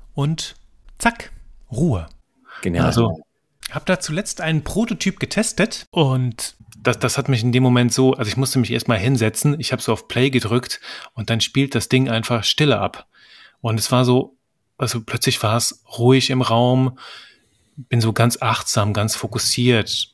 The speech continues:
Speaker 1: geworden, ga-, ganz so zur Ruhe gekommen und hab einfach dem Lautsprecher zugehört, wie der, wie der Stille abgespielt hat. Und das halt eine halbe Stunde und hab mir gedacht, Mensch,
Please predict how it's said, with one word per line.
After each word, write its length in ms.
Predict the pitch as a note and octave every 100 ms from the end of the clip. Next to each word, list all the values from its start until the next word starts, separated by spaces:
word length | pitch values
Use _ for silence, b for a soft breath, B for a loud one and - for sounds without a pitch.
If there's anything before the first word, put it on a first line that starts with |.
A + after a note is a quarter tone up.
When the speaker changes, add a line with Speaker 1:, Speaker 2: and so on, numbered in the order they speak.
| _
Speaker 1:
geworden, 420 | - G2+ G#2 G2+
ga-, 120 | G#2 A2
ganz 260 | G#2 A2+
so 80 | A#2+
zur 220 | - A2+
Ruhe 260 | A2+ C#3 A#2+
gekommen 540 | G2+ - G#2 G2+ C3 - B B
und 100 | -
hab 120 | A#2+ A2
einfach 300 | A#2 B2+ A#2+
dem 180 | A#2
Lautsprecher 560 | G#2 B2 - - G#2+ G#2+
zugehört, 600 | - A#2+ A2 F#2+ A2+ -
wie 60 | A2
der, 240 | A2 A2+ - B B
wie 100 | -
der 280 | A#2 A#2 A2+ D#3
Stille 360 | - D#3+ E3+
abgespielt 600 | G#2 - G#2 - G2+ F#2+
hat. 260 | G#2 - - _
Und 160 | A2+ G#2
das 140 | G#2
halt 140 | G#2+ A2
eine 120 | -
halbe 220 | B2 A#2+
Stunde 540 | - C3+ C3 G#2 C3+ - B B B B
und 180 | - A2
hab 120 | A2
mir 80 | A2+
gedacht, 360 | G#2+ G#2 G#2 - _ -
Mensch, 520 | G#2 F#2+ B2+ - -